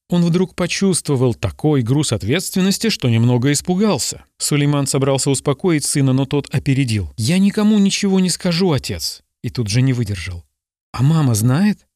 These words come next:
«Мама возьмет с собой только Джихангира и поедет лишь до Эдирны. Мы так договорились. С тобой остаются младшие братья и сестра.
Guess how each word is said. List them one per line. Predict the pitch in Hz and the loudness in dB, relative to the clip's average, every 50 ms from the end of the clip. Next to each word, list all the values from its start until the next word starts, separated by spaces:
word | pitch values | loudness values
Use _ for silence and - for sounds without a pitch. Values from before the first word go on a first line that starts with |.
| _ _ | _ _
«Мама | 139 143 147 156 160 160 160 180 208 208 | 0 2 2 2 2 2 2 2 0 0
возьмет | 185 151 175 165 131 156 175 202 214 - | 0 0 0 0 0 2 0 0 0 -2
с | - | -2
собой | - 185 175 147 156 185 202 | -2 -2 0 0 0 0 0
только | - - 165 170 175 - 190 175 175 | 0 -2 -2 -2 -2 -2 -2 -2 -2
Джихангира | 131 110 135 160 - - 170 170 165 143 160 202 202 160 127 120 107 | -2 -2 -2 -2 -2 -2 0 0 0 0 0 0 2 2 2 0 0
и | - - 143 123 | 0 -2 -4 -4
поедет | - - 110 98 101 123 143 147 147 202 - - | -2 -4 -4 -2 0 0 0 0 0 -2 -4 -2
лишь | - 135 135 139 143 131 117 | -2 0 2 2 2 0 0
до | 117 131 143 147 - | 0 0 -2 0 0
Эдирны. | 151 147 147 131 135 196 214 180 123 104 101 95 95 - _ | 0 0 0 0 0 0 2 2 0 -2 -4 -6 -8 -8 _
Мы | - 131 143 175 208 226 220 | -2 0 2 2 2 0 0
так | 226 - 151 170 180 - - | -2 -2 -4 -4 -4 -6 -8
договорились. | 190 143 139 131 135 131 131 123 113 101 82 78 - - - - _ _ - | -4 -4 -2 0 0 2 2 0 0 -4 -6 -8 -10 -10 -10 -14 _ _ -8
С | - - | -8 -4
тобой | - - 127 117 113 131 165 208 226 | -4 -2 -2 0 0 0 0 0 0
остаются | 208 202 190 - - - 214 208 196 196 - - 185 | -2 -2 -4 -4 -2 0 0 0 0 -2 -2 -2 -2
младшие | 170 160 151 151 170 - - - - 208 202 | 0 0 0 0 -2 -4 -4 -2 -2 -2 0
братья | 180 175 170 175 170 - 175 | 0 -2 -2 -2 -2 -2 -2
и | 180 | -2
сестра. | - - 202 180 - - 151 135 131 131 | -2 -2 -2 -2 -2 -2 -2 -2 -2 -4